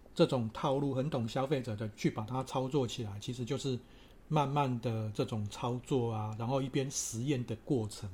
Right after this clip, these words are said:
啊。那最后你就真的有机会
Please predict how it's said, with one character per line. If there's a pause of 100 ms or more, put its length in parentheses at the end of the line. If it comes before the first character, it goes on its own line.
啊。 (420)
那
最
后 (400)
你
就
真
的 (600)
有
机
会